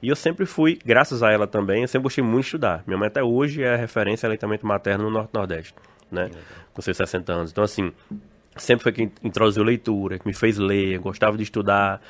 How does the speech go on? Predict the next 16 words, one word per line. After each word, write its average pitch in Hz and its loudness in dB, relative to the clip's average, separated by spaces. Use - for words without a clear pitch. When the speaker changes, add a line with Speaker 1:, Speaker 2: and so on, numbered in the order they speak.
Speaker 1:
E 147 4
<laughs> - -4
eu 147 2
sempre 170 2
tinha 160 4
essa, 147 6
ca-, - 2
essa, - 0
dentro 170 6
de 151 0
mim 135 0
a 151 2
ideia 127 2
de 131 -4
que, - -14
cara, 135 -2